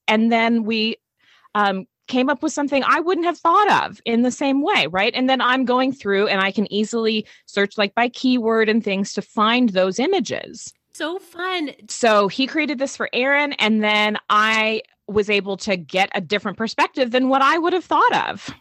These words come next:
Speaker 2: Really goes beyond some really classic photo I-, gift ideas to really cool things. And I will say that it, you know, you mentioned your, your y-,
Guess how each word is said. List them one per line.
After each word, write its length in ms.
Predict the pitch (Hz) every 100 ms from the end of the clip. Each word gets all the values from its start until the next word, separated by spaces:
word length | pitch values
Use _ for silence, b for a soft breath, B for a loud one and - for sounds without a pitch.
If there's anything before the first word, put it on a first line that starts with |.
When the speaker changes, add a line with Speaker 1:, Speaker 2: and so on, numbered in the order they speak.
| -
Speaker 2:
Really 340 | 233 254 254
goes 260 | 220 196 190
beyond 840 | 185 170 165 165 160 156 151 156
some 300 | - 190 170
really 320 | - 180 180 170
classic 460 | 175 170 - -
photo 340 | - 170 160 -
I-, 240 | 160 151 - -
gift 240 | 208 -
ideas 520 | 208 160 165 151 151 -
to 640 | - 185 170 170 160 165 190 190 208
really 320 | 277 339 339
cool 260 | - 311
things. 500 | 311 330 339 233 185
And 240 | - 220 214 B B B -
I 100 | 311
will 120 | 320
say 280 | - 254 233
that 320 | 214 175 -
it, 240 | 208 233 - _ _ -
you 140 | 254
know, 160 | 240 202
you 160 | 202 202
mentioned 460 | 208 - 202 175
your, 160 | 185 180
your 240 | - 196
y-, 140 | 185